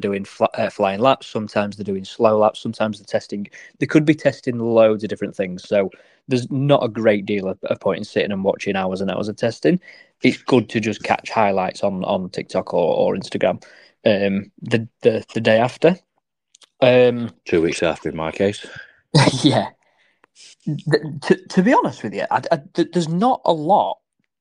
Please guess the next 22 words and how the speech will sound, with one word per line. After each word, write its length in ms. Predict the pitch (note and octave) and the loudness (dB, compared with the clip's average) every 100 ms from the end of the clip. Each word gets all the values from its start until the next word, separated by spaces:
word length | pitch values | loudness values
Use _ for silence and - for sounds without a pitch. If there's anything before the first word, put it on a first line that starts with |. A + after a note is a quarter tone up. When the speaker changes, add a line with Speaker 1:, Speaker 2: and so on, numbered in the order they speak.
| _ | _
Speaker 1:
to 160 | - C3+ | -10 -8
say, 540 | - F3+ C#3+ - - _ | 0 2 2 0 -10 _
and 180 | C3 B2+ | -2 2
that's 300 | D3+ - - | 2 2 0
because 840 | - D3+ - C#3 - - - - - _ _ _ _ _ _ _ _ _ - | -2 -2 2 2 2 -4 -12 -16 -20 _ _ _ _ _ _ _ _ _ -6
the 120 | B2 | -4
day 300 | B2 D3 D#3 | 2 4 4
one, 300 | D3 C3 B2 | 0 -2 0
day 180 | A#2+ A#2+ | 0 -2
two, 220 | - B2 | -2 -2
and 80 | A#2 | 0
day 160 | A2 A2 | 0 -2
three 240 | - A2 | -4 -4
standings 680 | G#2 - A2 F#2+ - - - | 0 0 0 -2 -8 -10 -4
are 160 | A#2+ A2+ | -2 -2
completely 800 | - A#2 A2 - - C#3+ C#3+ C3+ | -2 -4 -4 -4 0 2 2 0
different. 480 | B2 B2+ - F2+ - | 0 -2 -6 -10 -6
Like, 260 | A2 G#2 - - - - | -2 -2 -6 -20 -20 0
day 180 | D3 D3 | 2 4
one, 280 | A2 G2+ G2+ _ | 2 0 -4 _
Max 240 | A#2+ A2 | 0 0
Verstappen, 600 | - - G#2 - G#2+ G2 | -2 -2 -2 0 0 0